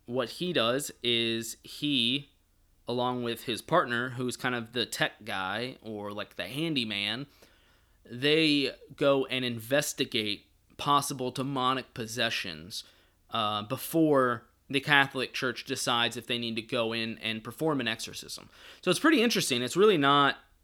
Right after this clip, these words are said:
a show necessarily about the exorcisms themselves. It's about the team that has to investigate to determine if it's real or not, and about half the time it's not real. It's kinda interesting. It's like the X-Files in that way. So every episode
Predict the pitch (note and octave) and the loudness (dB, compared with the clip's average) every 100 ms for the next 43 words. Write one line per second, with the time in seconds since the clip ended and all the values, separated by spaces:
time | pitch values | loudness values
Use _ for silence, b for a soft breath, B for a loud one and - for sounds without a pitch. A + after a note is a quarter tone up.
0 | _ _ - C3 D3+ C#3+ C3 - D3 C#3 | _ _ -6 -2 2 4 2 0 0 0
1 | A#2 A#2+ B2 C3 - B2+ - C3+ A2 C3 | 0 4 2 2 -4 -6 -4 -4 -4 -6
2 | C#3 C3 A#2 G#2+ A#2+ A#2+ F#3+ - b b | -6 -6 -6 -6 0 0 0 -6 b b
3 | b b b D3+ F3 D#3 D#3+ E3 - C#3 | b b b 0 0 6 6 6 0 -4
4 | C3+ C#3+ F3+ G3+ F#3 D3+ - D3 A#2 A2 | -2 0 0 0 2 0 0 -2 -4 0
5 | D3+ - A#2 G2 - B2 A2+ C#3 C#3 A#2+ | 0 0 0 -2 -2 -8 -4 -4 -4 -6
6 | A2+ - A2+ D3+ E3 G#2+ F#2 G#2 B2 C3+ | -8 -10 -6 -4 -2 -2 0 0 -2 2
7 | F#3+ B2+ B2+ F#3+ - F3+ D3 C#3 B2 A#2+ | 2 2 2 2 0 0 0 0 -4 0
8 | B2 A#2+ F#2+ B2+ D#3 E2+ - C#3 G2+ C#3 | 2 0 -2 -4 -4 -6 -2 -2 0 -4
9 | A#2 - - B1 _ B2 C3+ C#3 D3 C#3+ | -6 -10 -12 -16 _ -6 0 4 4 6
10 | C3 - C3 G#2 F#2+ A2+ G#2 F#2 F#2 F2+ | 4 4 2 0 0 -4 -4 -6 -6 -8
11 | F2+ - C3 D#3 F#3 D3 D3+ E3+ - B2+ | -6 -2 2 4 4 2 0 -2 0 0
12 | C3 D3+ | 0 -2